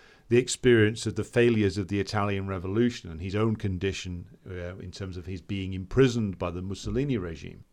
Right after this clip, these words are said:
But of course, the Euro-communists, the opportunists, the revisionists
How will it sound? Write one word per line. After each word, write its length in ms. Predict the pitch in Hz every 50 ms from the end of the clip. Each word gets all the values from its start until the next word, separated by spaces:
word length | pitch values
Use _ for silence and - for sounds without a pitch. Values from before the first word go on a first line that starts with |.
| _ _ _ _ _ _ _ _ _ _ _ _
But 160 | - 143 151 143
of 140 | 120 -
course, 600 | - - 175 180 170 127 110 - - - - - _ _ _ _ _ _ _
the 100 | - 107
Euro-communists, 920 | 107 131 143 147 139 123 - - 135 123 120 117 113 113 113 113 - - -
the 140 | - 104 104
opportunists, 600 | 101 - - - - 120 117 110 110 110 110 -
the 100 | - 95
revisionists 800 | 87 92 90 104 113 - - 104 98 101 98 - - - -